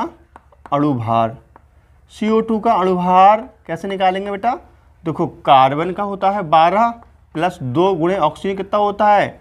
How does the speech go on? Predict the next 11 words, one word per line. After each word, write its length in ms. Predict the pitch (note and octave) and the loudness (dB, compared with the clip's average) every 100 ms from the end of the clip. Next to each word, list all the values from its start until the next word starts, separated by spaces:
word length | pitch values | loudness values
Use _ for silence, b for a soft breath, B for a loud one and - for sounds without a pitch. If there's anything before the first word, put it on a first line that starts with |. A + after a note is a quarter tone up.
| b b | b b
ऑक्सीजन 320 | D3 C#3 F#3 F3 | -6 -6 -8 -4
का 60 | |
होता 180 | F#3+ F3+ | -4 -2
है 80 | G#3+ | -4
सोलह, 760 | - D#3 E3 E3+ F#3 F3+ G2 - - _ _ _ _ _ _ | -4 -2 0 4 4 4 2 -8 -20 _ _ _ _ _ _
ठीक 200 | D#3 B2+ | -8 -2
है। 260 | B3 D#4 A#2 - - _ - | -2 -2 -6 -10 -20 _ -10
तो 80 | C3+ | 0
बारह 440 | A#2+ C#3+ D3+ G#3 | 4 4 4 -2
प्लस 260 | G#3 G3 G3 | -4 -4 -4
बत्तीस 580 | C3+ C#3+ - A3 G#3 D#3 | -2 -4 -6 -6 -4 -6